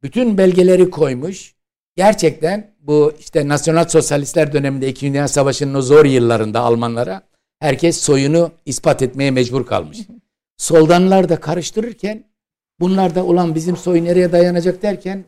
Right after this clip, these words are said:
Speaker 2: Türklere dayanmış.
Speaker 1: Türklere dayanmış.
Speaker 2: <laughs> Yahudilere değil,
Speaker 1: Hatta
Speaker 2: Türklere dayanmış.
Speaker 1: Goethe, e, ünlü oryantalist, ona dayanınca, e, "Bana," dedi, "sen bu kiliseye gideceksin," dedi. "İlk Mehmet Sadık Selim'in mezar taşında her şeyimiz yazıyor," dedi.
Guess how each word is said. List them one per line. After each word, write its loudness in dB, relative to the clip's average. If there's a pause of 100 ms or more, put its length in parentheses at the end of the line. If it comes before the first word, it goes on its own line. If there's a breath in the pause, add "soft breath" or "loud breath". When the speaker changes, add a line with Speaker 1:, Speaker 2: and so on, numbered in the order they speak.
(120)
Speaker 2:
Türklere 6
dayanmış. 8
Speaker 1:
Türklere 0
dayanmış. 0
Speaker 2:
<laughs> -
Yahudilere 8
değil, 2
Speaker 1:
Hatta 4
Speaker 2:
Türklere 6
dayanmış. 2
Speaker 1:
Goethe, 4 (480)
e, 0
ünlü 6
oryantalist, 0
ona 2
dayanınca, 0 (540)
e, -12
"Bana," 2
dedi, -2
"sen -4
bu -2
kiliseye -4
gideceksin," -10
dedi. -12
"İlk -2
Mehmet -4
Sadık -4
Selim'in -2 (280)
mezar 2
taşında -10
her -2
şeyimiz -6
yazıyor," -6
dedi. -20